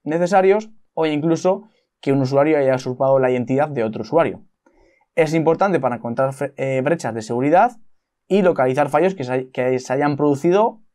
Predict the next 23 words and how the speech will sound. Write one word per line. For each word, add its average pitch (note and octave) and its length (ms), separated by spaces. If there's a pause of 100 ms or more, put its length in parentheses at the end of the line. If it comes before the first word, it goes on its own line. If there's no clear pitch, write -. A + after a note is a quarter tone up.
(120)
a A#2 120
la A#2+ 120
hora C#3+ 180
de C3 260
realizar C3 460
la, A2+ 480
las G#2+ 160
consultas C3 320
a A2+ 40
la A2 80
base A#2+ 140
de A2+ 60
datos. - 380 (840)
Los C#3 240
pasos F#3+ 180
para F#3+ 140
realizar F#3 180
una F3+ 100
auditoría, G3+ 640
en C3 80
primer D3 240
lugar, D#3 480
pues C#3+ 380